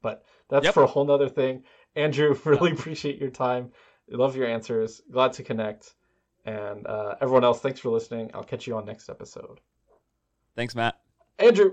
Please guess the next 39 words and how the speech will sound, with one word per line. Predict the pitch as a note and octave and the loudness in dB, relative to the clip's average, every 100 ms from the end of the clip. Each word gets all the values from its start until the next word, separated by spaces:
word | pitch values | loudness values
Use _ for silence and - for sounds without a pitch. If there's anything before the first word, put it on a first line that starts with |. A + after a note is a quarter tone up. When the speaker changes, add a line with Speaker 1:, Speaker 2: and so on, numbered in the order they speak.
| - | 2
Speaker 1:
last | E3+ F3+ | 0 0
thing, | G3+ F3+ C3+ | 2 0 2
I | C#3+ | 0
forgot. | C#3 E3 E3 - _ _ _ _ _ | 0 4 4 2 _ _ _ _ _
Plug | E3+ F#3+ | 4 4
away. | F3 E3+ D#3 - - _ - - - - _ _ | 6 6 6 2 -6 _ -20 -20 -20 -20 _ _
Uh, | C3 B2+ B2 | 0 4 4
where | - C3+ C#3+ | 2 2 4
do | |
you | D#3 | 4
wanna | D#3 | 2
point | D#3 D3 | 0 -2
people | D3 C#3 | -2 -6
to | C#3 C3+ B2 | -6 -4 -4
if | A#2 | -2
they | A#2+ | -4
he-, | A2 - A#2+ C#3 | -4 -8 -10 -2
like | C3+ C3 | -2 0
what | C3 | -6
you | B2+ B2 | -4 -4
heard | B2 A#2+ A#2+ | 0 0 0
and | A2+ | -4
wanna | A2+ A2 G#2+ | -6 -4 -4
learn | B2 A#2 | -4 -2
more | A#2 | -4
about | A2+ G#2+ - | -4 -6 -8
you? | - _ _ _ _ _ _ _ _ - | -16 _ _ _ _ _ _ _ _ -20
Speaker 2:
Sure. | - A3 E3+ - | 0 4 4 4
Uh, | D3+ D3+ | 2 2
two | G3 | -2
things. | G3+ G3+ G3+ - | -4 -4 -4 -8
The | B2+ D3+ D3+ | -6 -4 -2
E-commerce | F3 E3+ - | -4 -6 -4
Playbook | E3 D#3+ | -4 -4
podcast, | - E3 E3 E3 D#3+ - | -4 -4 -2 -4 -4 -8
which | C#3 C#3 | -10 -6
I | C#3 C3+ | -2 -2
host, | C#3 C#3 - - - - | -2 -6 -10 -14 -14 -10
and | A#2 A2+ A2+ A2+ A2 | -6 -6 -6 -8 -12